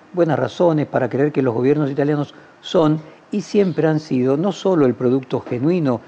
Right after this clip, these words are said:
de una sociedad que tiene muchos inconvenientes, sino también efectivamente representativos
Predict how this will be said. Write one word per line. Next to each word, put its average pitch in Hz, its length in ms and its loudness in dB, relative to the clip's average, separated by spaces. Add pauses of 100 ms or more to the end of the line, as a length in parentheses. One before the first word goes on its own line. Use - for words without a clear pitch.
(240)
de 156 100 2
una 170 160 2
sociedad 151 400 0
que 147 100 0
tiene 143 260 0
muchos 175 420 -2
inconvenientes, 127 880 -4 (360)
sino 180 320 0
también 170 340 0
efectivamente 160 720 0
representativos 151 1080 -2